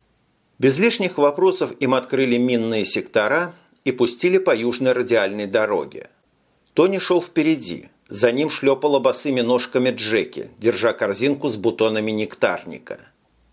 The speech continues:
За ней следовал Джим, который страховал девушку, опасаясь,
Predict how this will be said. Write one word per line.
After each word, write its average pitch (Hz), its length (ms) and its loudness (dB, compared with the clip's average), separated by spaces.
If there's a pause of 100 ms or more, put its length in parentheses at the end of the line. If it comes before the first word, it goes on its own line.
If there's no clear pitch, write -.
(120)
За 107 280 4
ней 170 180 -2
следовал 170 560 2
Джим, 110 540 -2
который 117 340 0
страховал 117 640 0
девушку, 127 720 0
опасаясь, 147 680 0